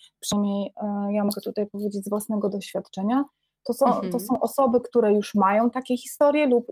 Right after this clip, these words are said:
Speaker 1: e, lub, e, na przykład są w przeddniu, e, pójścia do psychiatry, do psychologa, bo, bo tutaj w zakresie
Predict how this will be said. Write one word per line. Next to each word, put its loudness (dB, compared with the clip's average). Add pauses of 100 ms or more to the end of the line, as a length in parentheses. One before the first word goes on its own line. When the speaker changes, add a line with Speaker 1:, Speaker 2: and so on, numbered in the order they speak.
(180)
Speaker 1:
e, 4
lub, 2 (120)
e, -2 (220)
na -2
przykład -6
są -2
w -16
przeddniu, 0 (440)
e, 2
pójścia 0
do 2
psychiatry, 2
do 0
psychologa, 0
bo, -4 (200)
bo 2
tutaj 4 (380)
w -14
zakresie 2